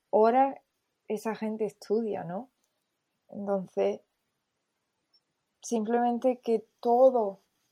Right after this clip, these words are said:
lo que se pueda, eh, todas las horas que puedas,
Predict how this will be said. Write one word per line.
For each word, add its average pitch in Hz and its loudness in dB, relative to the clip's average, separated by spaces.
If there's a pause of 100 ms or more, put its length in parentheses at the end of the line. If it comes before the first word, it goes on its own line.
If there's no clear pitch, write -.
(340)
lo 208 -6
que 196 -10
se 196 -8
pueda, 240 -2 (800)
eh, 196 -4 (380)
todas 214 -2
las 208 -2
horas 214 -6
que 202 -14
puedas, 214 -2